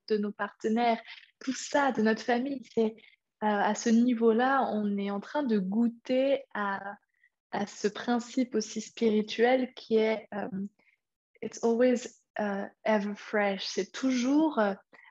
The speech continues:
avec un goût de nouveauté, avec un, une saveur unique, extraordinaire. C'est quand on, quand on vient, par exemple, euh, au début, méditer, on répète un mantra,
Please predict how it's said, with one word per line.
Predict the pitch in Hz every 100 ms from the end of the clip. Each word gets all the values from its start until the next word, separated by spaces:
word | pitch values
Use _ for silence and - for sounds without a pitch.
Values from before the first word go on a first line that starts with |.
| -
avec | 226 226 226
un | 214
goût | 214 - 294
de | 294 220
nouveauté, | 208 220 240 233 233 233 - 247 240
avec | 202 208 208
un, | 208 202 - -
une | 226 226
saveur | 220 - 262 262 220 254 262 240 220 196 - _ _ -
unique, | 247 254 262 269 269
extraordinaire. | 240 - - - - 240 233 233 226 226 220 220
C'est | - 214 196 - - - _ -
quand | 240 226 226
on, | 220 214 208 202 214 -
quand | - 220 220
on | 220
vient, | 214 269 277
par | 226 202
exemple, | 202 202 233 240 214
euh, | 202 185 185 - -
au | 208
début, | 196 202 202 233
méditer, | 214 196 190 202 - 240 247 247 240 - - -
on | 214
répète | 214 214 208 214
un |
mantra, | 202 196 - - 247